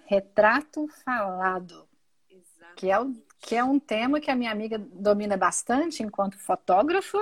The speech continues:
Speaker 1: não é? <laughs> E vamos que vamos.
Speaker 2: Bem mais ou menos. Mas, é, a gente vai falar hoje da visão, né?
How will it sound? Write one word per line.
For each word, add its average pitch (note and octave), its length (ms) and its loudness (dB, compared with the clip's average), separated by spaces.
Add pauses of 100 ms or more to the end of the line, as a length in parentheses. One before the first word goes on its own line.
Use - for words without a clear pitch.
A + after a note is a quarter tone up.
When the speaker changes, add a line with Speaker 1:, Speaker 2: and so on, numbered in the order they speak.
(140)
Speaker 1:
não G#3 200 0
é? D4+ 240 2 (320)
<laughs> A#3 880 12 (1700)
E G3 100 6
vamos F#3+ 300 10
que D4+ 100 10
vamos. F3+ 300 10
Speaker 2:
Bem D#4+ 160 -4
mais F#4+ 220 -4
ou - 100 -20
menos. D4 280 -6 (1400)
Mas, C#4+ 460 -6
é, C#4+ 120 -10 (140)
a C#4 40 -20
gente E4 220 -10
vai F4 100 -8
falar D#4 320 -10
hoje D4+ 220 -10
da D4+ 160 -8
visão, A#3 640 -12
né? D#3+ 340 -14